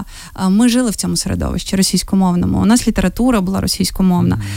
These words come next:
Speaker 1: У нас українська — це була як ваша, там, польська, англійська, е, в свій час. І, м, нам важко, і ми потребуємо підтримки, і ми потребуємо розуміння, і ми не хочемо тиску, тому що з тиском нічого не вийде".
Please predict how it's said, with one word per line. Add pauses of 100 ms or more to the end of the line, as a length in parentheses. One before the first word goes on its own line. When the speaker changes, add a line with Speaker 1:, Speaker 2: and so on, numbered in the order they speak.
(160)
Speaker 1:
У
нас
українська —
це
була
як
ваша,
там,
польська,
англійська, (360)
е,
в
свій
час. (220)
І,
м,
нам
важко,
і
ми
потребуємо
підтримки,
і
ми
потребуємо
розуміння,
і
ми
не
хочемо
тиску,
тому
що
з
тиском
нічого
не
вийде".